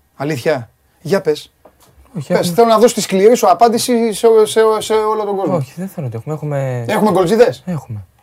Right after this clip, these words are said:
Speaker 2: Πώς, ο Άλλος έχει βάλει σε... Πήγε, βγήκε πρώτος σκορ στη Σκωτία.
Speaker 1: Ναι.
Speaker 2: Εντάξει, ο Δωβίκας έχει βάλει και αρκετά γκολάκια, ο
Speaker 1: Ναι.
Speaker 2: Κουλούρης έβαλε είκοσι γκολ, δεν τον πήρε.
Speaker 1: Συγχαρητήρια, ναι. Για την εθνική λέω όμως.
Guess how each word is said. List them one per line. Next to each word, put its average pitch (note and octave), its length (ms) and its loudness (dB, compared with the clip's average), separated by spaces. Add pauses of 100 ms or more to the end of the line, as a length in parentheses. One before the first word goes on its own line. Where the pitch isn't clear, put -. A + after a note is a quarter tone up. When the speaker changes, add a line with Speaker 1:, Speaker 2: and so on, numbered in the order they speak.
(1000)
Speaker 2:
Πώς, A#2+ 180 -12
ο C#3+ 160 0
Άλλος D#3+ 200 2
έχει D#3+ 100 0
βάλει D3+ 160 0
σε... B2+ 360 -2
Πήγε, C3+ 240 -4
βγήκε C3+ 160 -2
πρώτος B2 200 -4
σκορ A#2+ 160 -4
στη A2+ 100 -8
Σκωτία. E3+ 440 0 (340)
Speaker 1:
Ναι. G#3+ 240 -8 (140)
Speaker 2:
Εντάξει, C#3 200 -2
ο C3+ 40 0
Δωβίκας C3+ 380 0
έχει C3+ 140 -2
βάλει B2+ 180 0
και A#2+ 100 -4
αρκετά A#2 200 -2
γκολάκια, C#3 300 0
ο - 20 -2
Speaker 1:
Ναι. F#3+ 60 -2
Speaker 2:
Κουλούρης D3 220 2
έβαλε C#3 180 0
είκοσι C3 180 -4
γκολ, B2 160 -2
δεν A#2+ 100 -2
τον G#2 120 -6
πήρε. D#3+ 200 -2
Speaker 1:
Συγχαρητήρια, F#3 580 -2
ναι. A3 200 -8 (500)
Για C4 100 -2
την C4+ 80 0
εθνική C4 260 2
λέω G3+ 120 -4
όμως. G#2 260 -18